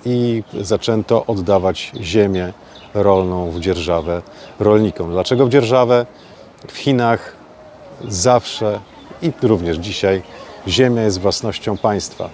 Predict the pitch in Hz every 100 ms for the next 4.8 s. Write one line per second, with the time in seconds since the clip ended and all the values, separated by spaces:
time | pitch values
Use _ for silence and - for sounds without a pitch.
0 | - - 107 98 82 95 - - 107 -
1 | 113 139 - 139 123 120 - - - -
2 | - - - - - - 120 107 - 120
3 | 113 107 87 101 98 98 - - - 95
4 | 98 92 - 113 113 - 107